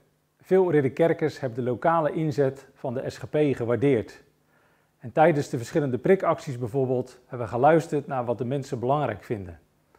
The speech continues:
Die punten leest u terug in ons verkiezingsprogramma. Punten die ook de specifieke wijken aangaan. Bijvoorbeeld in Rijzoord,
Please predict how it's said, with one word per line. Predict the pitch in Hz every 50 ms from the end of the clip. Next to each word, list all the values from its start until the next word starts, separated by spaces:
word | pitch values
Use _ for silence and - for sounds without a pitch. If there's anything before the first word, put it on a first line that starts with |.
| _ _ _ _ _ _ _ _ _ _ _ _ _
Die | - -
punten | - - 196 208 196 - 151 147 143 - - - _ _
leest | - 131 135 127 - -
u | 104
terug | - 160 180 156
in | 156 147
ons | 131 120 -
verkiezingsprogramma. | - 131 - 180 175 135 131 110 - 135 120 107 117 120 104 98 95 85 80 - _ _ _ _ _ _ _ _
Punten | - 196 208 196 151 160 135
die | 120 139 -
ook | 143 135 113 107
de | 123 127 - - -
specifieke | - - - 147 135 127 - - - 131 - 135
wijken | 117 151 165 - - - -
aangaan. | - 113 113 107 101 98 110 90 85 82 - _ _ _ _ _ _ _ _ _ _ _ _ _ _
Bijvoorbeeld | - 113 - 160 165 147 160 156 139 -
in | - 165 123
Rijzoord, | 127 123 120 104 143 165 156 120 98 - - -